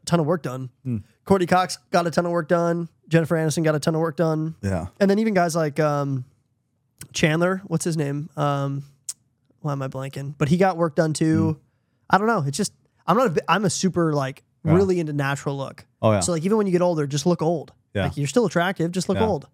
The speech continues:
Speaker 2: Yeah.
Speaker 1: you know?
Speaker 2: Yeah.
Speaker 1: But I don't know. But Eva Mendes, that's my number two. Who's your, who's your three?
Speaker 2: Um, I think it would go Scarlett Johansson at my three then.
Speaker 1: Okay. Yeah, yeah.
Speaker 2: Yeah.
Speaker 1: Scarlett's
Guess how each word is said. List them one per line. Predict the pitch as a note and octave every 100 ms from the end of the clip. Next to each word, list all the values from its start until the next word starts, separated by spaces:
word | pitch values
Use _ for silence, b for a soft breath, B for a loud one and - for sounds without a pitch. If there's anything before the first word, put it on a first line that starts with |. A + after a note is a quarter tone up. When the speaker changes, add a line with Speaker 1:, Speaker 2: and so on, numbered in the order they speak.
| -
Speaker 2:
Yeah. | -
Speaker 1:
you |
know? | C#3+ D3+ _ _ _
Speaker 2:
Yeah. | F#2 F2+ -
Speaker 1:
But | - C3 - _ _ -
I | - -
don't | C3
know. | C3+ -
But | F#3+
Eva | A3+ A3
Mendes, | F#3+ D#3 D#3+ -
that's | C#3
my | D3+
number | C#3+ C3+
two. | C3+ C3 _ _ _ _ _ -
Who's | D#3
your, | C#3+ - -
who's | E3 F#3
your |
three? | - - D#3 D3 - _ _ _ _ _ _ _ _ _ _ _ _ B2+
Speaker 2:
Um, | C3 C3 B2+ B2 A#2+ A#2 A2+ G#2 B B B B B B B B _ -
I | A2+
think | - C3+ A#2+
it | A2+
would | G#2
go | G2+
Scarlett | F#2 - F#2 F2
Johansson | D#2+ E2+ E2 - D#2+
at | C2+
my | D#2 -
three | - D2+
then. | E2 - -
Speaker 1:
Okay. | E3 D#3 C3+ C#3 _ _ E3
Yeah, | D3
yeah. | C3+ C3+ -
Speaker 2:
Yeah. | - - _ _
Speaker 1:
Scarlett's | - E3+ D3+ C#3 C#3 -